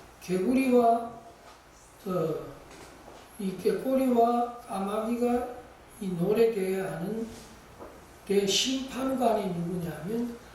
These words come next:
학이었습니다. 그러니까, 어,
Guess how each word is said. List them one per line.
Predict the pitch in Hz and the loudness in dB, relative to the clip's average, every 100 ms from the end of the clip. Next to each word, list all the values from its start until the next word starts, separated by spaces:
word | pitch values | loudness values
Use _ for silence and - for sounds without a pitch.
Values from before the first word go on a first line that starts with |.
| - - | -20 -14
학이었습니다. | - 247 247 254 160 - - - - - - - - - - - - - - - - - - - - - - - - - - | -10 -6 -2 -2 -2 -6 -12 -18 -20 -20 -20 -20 -20 -20 -20 -20 -20 -20 -20 -20 -20 -20 -20 -20 -20 -20 -20 -20 -20 -20 -18
그러니까, | - 277 262 247 254 262 262 262 - - - - - - - - - - - - - - 175 | -8 0 0 2 2 2 2 -2 -6 -16 -20 -20 -20 -20 -20 -20 -20 -20 -20 -20 -20 -16 -12
어, | 156 | -10